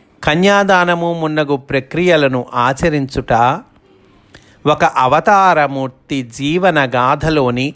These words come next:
లీలా వైభవ ఘట్టముగా నాకు అనుభవమునకు వచ్చినవి. మాస్టర్ గారి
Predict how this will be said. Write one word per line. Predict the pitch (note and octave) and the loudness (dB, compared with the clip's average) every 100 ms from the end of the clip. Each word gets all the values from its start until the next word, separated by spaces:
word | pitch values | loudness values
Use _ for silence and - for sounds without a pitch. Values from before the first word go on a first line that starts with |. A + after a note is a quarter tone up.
| - - - - | -14 -20 -14 -4
లీలా | B2+ C#3 E3+ G3 F#3+ E3 | 0 4 4 4 4 4
వైభవ | C#3 C3+ D3+ D#3 F#3 D#3 | 2 0 -2 -2 0 0
ఘట్టముగా | C3 B2+ A#2+ - G3 E3 C3 B2 B2+ D#3+ - _ _ _ _ _ _ - - _ _ _ _ _ - | 0 -2 -2 -2 -2 0 0 0 0 -2 -12 _ _ _ _ _ _ -20 -20 _ _ _ _ _ -4
నాకు | C#3+ C#3 B2+ | -2 0 0
అనుభవమునకు | B2 C3+ E3+ C#3+ C3 B2 E3+ | 0 2 2 2 0 -6 -6
వచ్చినవి. | C#3+ - C#3 A#2 - - - - _ _ _ - F#2+ F#2 F2+ - _ _ _ _ _ - - _ _ _ _ _ - - - _ _ _ - | -6 -6 -8 -8 -10 -16 -16 -16 _ _ _ -20 -20 -18 -18 -20 _ _ _ _ _ -20 -20 _ _ _ _ _ -20 -20 -20 _ _ _ -2
మాస్టర్ | C#3 D3+ - D#3 | 0 0 0 0
గారి | D#3 D3+ C#3+ C3 C3 | 2 2 2 0 -4